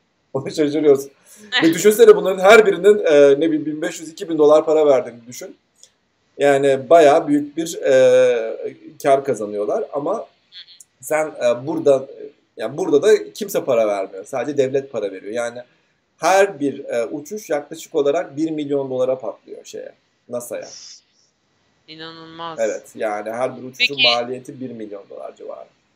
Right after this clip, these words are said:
Speaker 2: Bunu, bunu ben de soracaktım. Utku da sormuş. Pilotlar normal uçak pilotu mu yoksa onlar da özel ekstra eğitimli pilotlar mı?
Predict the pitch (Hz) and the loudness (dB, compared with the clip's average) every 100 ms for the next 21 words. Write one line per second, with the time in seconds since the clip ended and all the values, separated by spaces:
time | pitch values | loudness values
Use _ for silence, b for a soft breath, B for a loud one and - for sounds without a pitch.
0 | - 220 233 226 208 233 233 240 240 208 | -18 -12 -12 -10 -10 -6 -4 -4 -6 -12
1 | 175 180 277 247 185 226 196 - 160 175 | -10 -12 -12 -16 -16 -12 -12 -10 -14 -12
2 | - - 202 214 - 262 262 247 233 247 | -16 -8 -6 -6 0 0 0 -4 -6 -6
3 | 254 - 285 - 311 294 294 294 247 - | -8 -8 -8 -10 -12 -12 -12 -8 -8 -8
4 | 247 226 226 226 220 220 214 190 - - | -8 -4 -4 -2 -4 -4 -4 -6 -8 -6
5 | 202 196 185 196 190 190 165 147 - 143 | -4 -4 -8 -16 -16 -12 -10 -8 -6 -6
6 | 135 139 | -6 -14